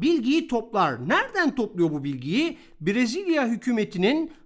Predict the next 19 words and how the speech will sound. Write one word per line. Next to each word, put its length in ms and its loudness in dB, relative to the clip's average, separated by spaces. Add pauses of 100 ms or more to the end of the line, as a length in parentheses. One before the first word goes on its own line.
var 440 2
olan 680 0
ikaz 640 2
sistemlerinden 1400 2
topluyor. 480 -2
Bakın 260 -4
dikkat. 400 0 (260)
Brezilya 360 2
hükümetinin 580 -2
mevcut, 560 4 (320)
existing 640 -2 (200)
ya 120 0
da 160 2
var 260 4
olan 400 -2
uyarı 220 0
sistemlerinden 960 0
verileri 380 0
topluyor. 500 0